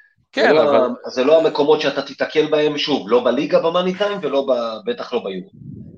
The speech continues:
Speaker 1: ברור שלא, אבל אתה... רוצה להגיע לברצלונה כדי ש-,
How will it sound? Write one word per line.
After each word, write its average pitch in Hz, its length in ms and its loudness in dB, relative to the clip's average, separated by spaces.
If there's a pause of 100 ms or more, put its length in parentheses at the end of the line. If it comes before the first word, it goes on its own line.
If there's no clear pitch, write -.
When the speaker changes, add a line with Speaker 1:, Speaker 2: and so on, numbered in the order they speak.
(600)
Speaker 1:
ברור 120 200 -6
שלא, 104 360 0
אבל 90 240 -8
אתה... 92 540 0 (800)
רוצה - 280 -4
להגיע 123 280 0
לברצלונה 110 520 -4
כדי 95 280 -16
ש-, - 120 -16